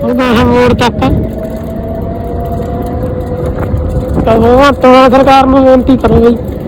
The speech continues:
ਇਹ ਮੋੜ ਦਾ ਹੱਲ ਕਰੇ ਸਾਰੇ ਦਾ, ਇਹ ਅੰਕਲ ਲਵਾਵੇ ਧਰਦੀ ਦੇ ਨਾਲ, ਫਿਰ ਗੱਲਬਾਤ ਐਂਡ ਹੋ ਗਈ। ਉਹ ਇੱਥੇ ਤੱਕ ਇਹ ਰੋਡ ਹੀ ਆ ਬਈ,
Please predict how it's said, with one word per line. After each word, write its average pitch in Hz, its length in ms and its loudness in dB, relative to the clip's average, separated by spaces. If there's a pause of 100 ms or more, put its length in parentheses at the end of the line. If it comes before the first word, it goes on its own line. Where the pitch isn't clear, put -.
(380)
ਇਹ 220 260 4
ਮੋੜ 233 300 4
ਦਾ 226 180 2
ਹੱਲ 220 260 2
ਕਰੇ 226 220 4
ਸਾਰੇ 233 260 4
ਦਾ, 247 160 2 (380)
ਇਹ 226 140 2
ਅੰਕਲ 233 240 4
ਲਵਾਵੇ 220 300 4
ਧਰਦੀ 233 260 4
ਦੇ 247 120 6
ਨਾਲ, 269 220 4 (1300)
ਫਿਰ 233 220 2
ਗੱਲਬਾਤ 240 380 2
ਐਂਡ 240 160 2
ਹੋ 220 120 4
ਗਈ। - 160 2 (1600)
ਉਹ 247 120 4
ਇੱਥੇ 269 220 4
ਤੱਕ 262 240 2
ਇਹ 269 260 6
ਰੋਡ 247 240 4
ਹੀ 254 140 4
ਆ 233 40 4
ਬਈ, 190 220 0